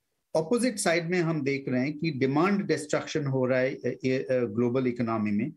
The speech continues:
उसके हिसाब से metal prices, commodity prices, ये सब नीचे आ रहे हैं। उसका neutralization, अ, to a certain extent, अ, अ, currency से हो रहा है, तो उसका जो नीचे आ रहा है metal prices,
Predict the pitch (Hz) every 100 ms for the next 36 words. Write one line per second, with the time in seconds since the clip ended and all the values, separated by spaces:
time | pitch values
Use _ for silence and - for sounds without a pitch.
0 | _ _ - 147 - 175 156 151 131 127
1 | 175 160 120 117 170 165 160 127 120 123
2 | 107 98 - 135 156 156 165 156 147 135
3 | 120 117 110 113 123 120 151 147 135 127
4 | 123 143 117 104 101 104 - _ _ -
5 | 180 165 - 220 165 143 156 226 214 208
6 | 202 202 202 240 269 - - _ - 147
7 | 147 170 175 165 156 151 156 151 - 170
8 | 240 - - _ - 139 135 160 135 127
9 | 131 131 123 139 156 160 160 139 123 117
10 | 107 131 175 175 170 147 - 170 185 170
11 | 147 147 196 180 160 165 160 127 127 165
12 | 156 147 147 170 165